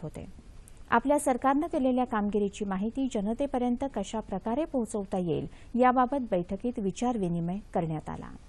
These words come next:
बँकांमध्ये सोनं तारण ठेवून त्यावर व्याज देणारी एक योजना सरकारनं प्रायोगिक तत्वावर सुरू केली आहे. या योजनेत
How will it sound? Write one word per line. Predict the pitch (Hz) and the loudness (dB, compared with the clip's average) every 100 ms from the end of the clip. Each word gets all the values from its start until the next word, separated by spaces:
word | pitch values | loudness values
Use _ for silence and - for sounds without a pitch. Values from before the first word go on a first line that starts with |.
| - - - - - - - - - - - - - - - - - - - - - - - - - - - - - - - - - - - - - - - - - - - - - - - - - | -20 -18 -18 -18 -18 -18 -18 -16 -18 -18 -18 -18 -18 -18 -20 -20 -20 -20 -18 -18 -18 -18 -18 -20 -20 -20 -20 -20 -16 -16 -16 -18 -18 -16 -18 -18 -18 -18 -16 -16 -16 -16 -16 -16 -18 -18 -18 -14 4
बँकांमध्ये | 220 233 240 320 359 330 311 339 | 6 8 6 0 2 0 0 -2
सोनं | - 208 220 349 294 | 0 2 2 2 2
तारण | 220 226 | 2 2
ठेवून | 226 240 185 175 | 0 0 0 0
त्यावर | 226 220 262 214 | 0 2 0 0
व्याज | 196 226 262 | 2 2 2
देणारी | 240 220 208 208 | 2 2 2 0
एक | 190 190 | 0 -2
योजना | 185 175 240 208 156 - - - - | -2 0 0 0 -2 -6 -16 -10 4
सरकारनं | 233 214 254 269 262 | 4 6 4 4 4
प्रायोगिक | 320 - 202 196 240 349 - | 2 2 4 4 4 0 0
तत्वावर | 196 - 185 196 | -4 0 0 0
सुरू | 214 - 165 | -2 -4 -4
केली | 156 156 160 | -2 -4 -2
आहे. | 151 156 - - - - - 247 | -4 -8 -12 -16 -20 -18 -4 6
या | 285 | 8
योजनेत | 320 285 285 302 | 8 4 4 2